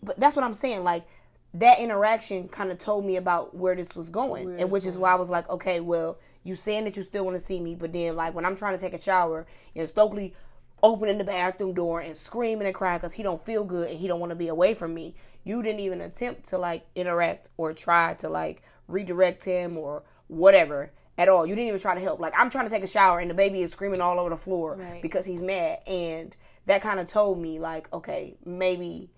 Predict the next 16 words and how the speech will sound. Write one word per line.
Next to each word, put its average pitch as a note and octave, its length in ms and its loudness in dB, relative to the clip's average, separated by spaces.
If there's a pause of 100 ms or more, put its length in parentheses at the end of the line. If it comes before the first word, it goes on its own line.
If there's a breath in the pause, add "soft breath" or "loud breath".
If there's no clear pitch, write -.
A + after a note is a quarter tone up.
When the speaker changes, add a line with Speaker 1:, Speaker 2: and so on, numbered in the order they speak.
(380 soft breath)
Speaker 1:
he G#3+ 140 -10
don't F#3 160 0
really F3 240 -4
understand E3+ 840 -10
what's F#3+ 260 -6
necessary F3 580 -6
to E3+ 140 -10
be E3+ 300 -10
a, D#3+ 120 -2
like, E3 200 -6
a D#3 60 -12
step - 260 -12
parent G3+ 420 -6
or E3 220 -2
Speaker 2:
Right. E3 60 -4
Speaker 1:
like, D#3+ 340 -6